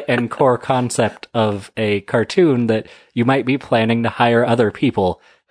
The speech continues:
Speaker 2: if the,
Speaker 1: <laughs>
Speaker 2: uh, pitch goes to series.
Speaker 1: I just want you to know that there will be a cool art style, as yet undetermined.
Speaker 2: But
Speaker 1: And
Speaker 2: you
Speaker 1: there
Speaker 2: don't have any idea what that
Speaker 1: No.
Speaker 2: would be.
Speaker 1: And there will be a pizza man.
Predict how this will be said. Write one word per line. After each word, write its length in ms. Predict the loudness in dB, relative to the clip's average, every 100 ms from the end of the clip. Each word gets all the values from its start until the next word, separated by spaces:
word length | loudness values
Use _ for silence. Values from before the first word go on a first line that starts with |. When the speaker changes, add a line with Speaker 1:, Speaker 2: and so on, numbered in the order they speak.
| -2
Speaker 2:
if 260 | -2 0
the, 440 | 0 2 2 0 -4 -8
Speaker 1:
<laughs> 80 | -2
Speaker 2:
uh, 180 | -2 -2
pitch 340 | -2 -4 0
goes 220 | -2 -2
to 80 | -2
series. 500 | -2 0 -2 -2 -2
Speaker 1:
I 80 | -2
just 280 | 0 -2 0
want 200 | 0 0
you 60 | -2
to 80 | 0
know 180 | 2
that 120 | 2 2
there 220 | 0 0
will 460 | -4 -2 -2 -2 -2
be 480 | -2 0 -2 -6 _ _ _
a 80 | -10
cool 400 | -6 0 2 4
art 220 | 2 -2 -4
style, 540 | -6 -4 -4 -6 _ -6
as 240 | -4 -2
yet 140 | -2 -2
undetermined. 680 | -4 -6 -8 -8 -8 -6 -2
Speaker 2:
But 80 |
Speaker 1:
And 60 | 0
Speaker 2:
you 60 | 2
Speaker 1:
there 80 |
Speaker 2:
don't 180 | 0 0
have 180 | -2 0
any 200 | 0 2
idea 320 | 0 0 0 0
what 220 | 0 0
that 160 | 2
Speaker 1:
No. 220 | 2 0 -2
Speaker 2:
would 60 |
be. 220 | -4 -8 -4
Speaker 1:
And 160 | -2
there 180 | 2 0
will 360 | 2 2 4 2
be 460 | 2 0 -2 -6 -6
a 120 | -4
pizza 320 | -2 -2 -2 -4
man. 340 | -2 -6